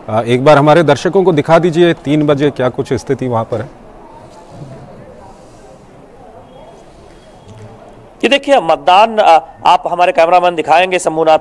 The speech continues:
Speaker 2: मिश्र जी। अ, अभी भी आप ये नहीं कह सकते कि मतदान कोई धीमा हुआ है, हालांकि लंबी लंबी कतारें नहीं है,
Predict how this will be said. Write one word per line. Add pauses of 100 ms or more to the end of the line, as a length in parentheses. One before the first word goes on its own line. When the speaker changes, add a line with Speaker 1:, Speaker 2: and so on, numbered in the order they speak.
Speaker 2:
मिश्र
जी।
अ,
अभी
भी
आप
ये
नहीं
कह
सकते
कि
मतदान
कोई
धीमा
हुआ
है,
हालांकि
लंबी
लंबी
कतारें
नहीं
है,